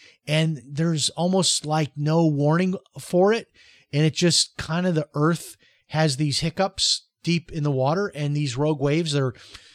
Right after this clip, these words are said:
people don't really understand exactly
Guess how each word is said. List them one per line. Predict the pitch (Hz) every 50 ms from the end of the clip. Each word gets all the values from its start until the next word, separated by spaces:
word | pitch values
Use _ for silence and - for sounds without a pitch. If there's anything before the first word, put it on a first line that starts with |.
| - - -
people | - - 175 185
don't | 175 180 180 170
really | 160 160 170 170 165 160
understand | 147 143 123 - 165 156 156 151
exactly | 139 113 101 98 123 139 131 131 147 - - 156 160 160 156 151 139 -